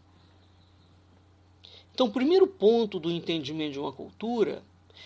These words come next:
é por isso que cultura não pode ser turismo. Turismo é entretenimento.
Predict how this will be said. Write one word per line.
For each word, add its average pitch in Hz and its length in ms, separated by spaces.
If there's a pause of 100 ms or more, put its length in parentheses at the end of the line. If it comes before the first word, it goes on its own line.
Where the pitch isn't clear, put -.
(140)
é 208 100
por 214 200
isso 190 240
que 175 120
cultura 175 460
não 156 220
pode 185 420
ser 185 160
turismo. 208 640 (760)
Turismo 233 380
é 330 40
entretenimento. 202 1000